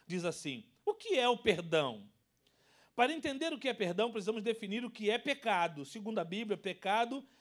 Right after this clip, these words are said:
é a transgressão da lei. Está lá em primeira João três, quatro B. É a desobediência a Deus. Fato é que a Bíblia registra que todos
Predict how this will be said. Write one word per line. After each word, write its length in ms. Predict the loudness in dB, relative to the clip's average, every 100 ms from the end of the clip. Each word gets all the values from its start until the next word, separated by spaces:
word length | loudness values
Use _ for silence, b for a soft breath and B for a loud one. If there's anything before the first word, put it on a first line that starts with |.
| b
é 80 | 0
a 80 | 0
transgressão 1000 | 0 -2 0 -2 -2 -2 -2 -2 -2 2
da 140 | 0
lei. 320 | 2 2 2
Está 180 | 0 -4
lá 100 | -6
em 40 | -6
primeira 320 | -6 -4 -4
João 340 | -2 -2 -4
três, 300 | -6 -6 -6
quatro 400 | -2 0 0 -4
B. 360 | -8 -6 -6 -10 _ _ _ _ b b b b b
É 160 | 2 2
a 60 |
desobediência 920 | 0 -4 -2 -2 -2 -2 -2 -2 -4
a 40 | -2
Deus. 420 | 4 4 4 -2
Fato 480 | 2 4 4 0 -2
é 140 | -2
que 100 | -2
a 60 | -4
Bíblia 280 | -2 0 4
registra 460 | 4 2 -4 -6
que 120 | -8
todos 920 | -12 _ 6 10 10 6 -2 -4 -6